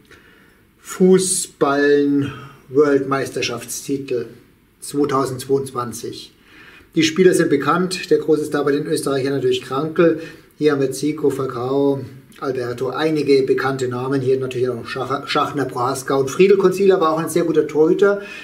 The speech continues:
Leao bei Brasilien, ja, hatte, glaube ich, nicht so viel zu tun. Aber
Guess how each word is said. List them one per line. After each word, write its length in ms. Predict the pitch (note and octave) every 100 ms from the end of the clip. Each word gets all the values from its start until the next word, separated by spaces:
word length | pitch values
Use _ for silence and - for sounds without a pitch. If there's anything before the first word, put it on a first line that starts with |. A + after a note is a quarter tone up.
| - - - -
Leao 420 | D3 C#3 C3 D#3+
bei 160 | D#3+ C#3
Brasilien, 500 | C3 C3 C#3+ D3 C#3
ja, 280 | C3 A#2+ A#2
hatte, 260 | B2+ C3
glaube 220 | - B2+ B2+
ich, 60 |
nicht 140 | B2+ -
so 140 | C3
viel 160 | B2 A2+
zu 120 | -
tun. 220 | - B2
Aber 440 | G3 F#3 D#3 C#3